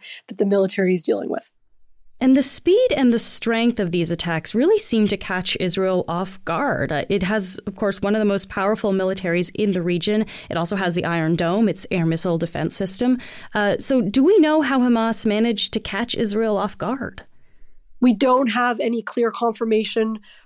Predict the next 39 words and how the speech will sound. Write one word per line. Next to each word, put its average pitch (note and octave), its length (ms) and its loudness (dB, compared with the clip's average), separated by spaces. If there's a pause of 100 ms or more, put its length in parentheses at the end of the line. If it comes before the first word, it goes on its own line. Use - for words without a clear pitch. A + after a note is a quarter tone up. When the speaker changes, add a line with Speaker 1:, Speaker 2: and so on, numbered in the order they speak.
Speaker 1:
from A#3 180 2
the A3+ 120 2
Israeli G#3 360 2
military. A3 800 2 (180)
As A3+ 200 0
reporters, B3+ 680 0
we've G#3+ 160 0
had G#3 240 -2
several A3+ 340 0
briefings A3 380 0 (160)
with A3+ 240 -2
them, G#3+ 260 0
and G#3 160 0
we've G3+ 200 -2
asked G#3 480 0 (340)
why A3 240 2
they A3+ 80 4
were A3 140 -2
caught A3 180 -2
off G3+ 160 -2
guard. G#3+ 260 0
Something B3 360 -2
I A3+ 80 2
was G#3+ 160 -2
told A3+ 260 0
by G#3+ 140 0
a G#3+ 40 0
military G#3+ 440 0
spokesman G#3 520 -2
this - 240 0
morning G#3+ 520 4 (420)
was G#3 300 4
that A3 320 -2
because A3+ 220 -4
it B3 40 0
was A3 140 0
a - 20 0
Jewish G3+ 300 0
holiday, A3 760 0